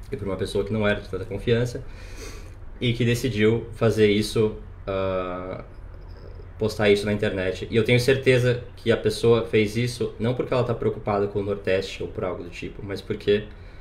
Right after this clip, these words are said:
ela queria, de alguma forma, me destruir na internet por conta de um relacionamento tóxico de ambas as partes, enfim. Mas isso não é, não vem nem ao caso.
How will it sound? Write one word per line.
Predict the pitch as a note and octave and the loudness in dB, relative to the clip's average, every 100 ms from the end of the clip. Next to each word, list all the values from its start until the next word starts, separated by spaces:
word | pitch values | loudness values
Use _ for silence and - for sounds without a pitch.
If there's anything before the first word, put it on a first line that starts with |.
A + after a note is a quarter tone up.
| - - - - | -16 -16 -16 -10
ela | F#2 F#2 | -6 -4
queria, | F#2 G#2 G2+ C3 C3+ C3+ - - - - - | 0 0 4 6 6 2 -12 -18 -18 -20 -12
de | - | -8
alguma | G2+ B2 | 0 0
forma, | B2 A#2+ A#2+ B2 C3+ C3+ - - - - - - - - | 4 6 6 6 4 0 -6 -18 -18 -18 -18 -20 -16 -12
me | E2+ | -6
destruir | G2 - A2+ A#2 B2+ | -6 -2 2 4 6
na | B2+ | 4
internet | B2 A#2+ F#2+ F#2 - | 4 2 2 -2 -4
por | - - | -10 -6
conta | G2+ F#2+ G2 | -4 -2 -4
de | F#2 | -6
um | F#2+ | -4
relacionamento | F#2+ F#2+ - G2 F2+ F2+ F2 | -4 -4 -4 -4 -4 -6 -8
tóxico | - F#2 F#2 - F#2 | -6 -4 -4 -8 -8
de | F2 | -6
ambas | F2+ F2 F2 | -6 -6 -8
as | - | -8
partes, | F#2 F2 E2+ F#2+ | -6 -6 -8 -10
enfim. | G2 - | -10 -10
Mas | G2+ C3+ | -8 -6
isso | D#3+ | -2
não | C#3+ | 0
é, | A#2 | 0
não | G2+ A2 | 0 0
vem | G#2+ | 2
nem | A2 | 2
ao | G#2 | 0
caso. | - F2 E2+ | -2 -6 -8